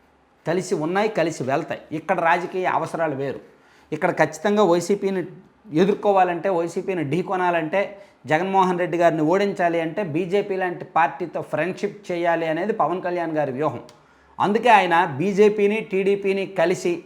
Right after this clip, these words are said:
ఆ రెండు పార్టీల మధ్య సమన్వయం చేసి, ఆ రెండు పార్టీల పెద్దల్ని కూర్చోబెట్టి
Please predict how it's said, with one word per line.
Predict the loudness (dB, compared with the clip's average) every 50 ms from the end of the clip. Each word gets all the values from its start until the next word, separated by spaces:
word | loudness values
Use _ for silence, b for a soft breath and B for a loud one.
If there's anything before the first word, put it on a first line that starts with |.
| -2 2
ఆ | 2
రెండు | 4 4 2 0 0 0
పార్టీల | 2 2 2 2 0 -2 -2 -2 -2
మధ్య | -2 -4 -4 -6 -8
సమన్వయం | -8 -6 -6 -4 -2 -2 0 0 -2 -2 -2 -6 -6 -6
చేసి, | -6 -6 -6 -6 -6 -2 0
ఆ | 0 2
రెండు | 2 2 0 0 2
పార్టీల | 4 4 4 4 2 0 -2 -2 -2
పెద్దల్ని | -2 -2 -2 -2 -2 -2 -2 -2 -2 -4
కూర్చోబెట్టి | -4 -4 -6 -6 -6 -6 -6 -4 -4 -6 -4 -2 -2 -2 -2 -4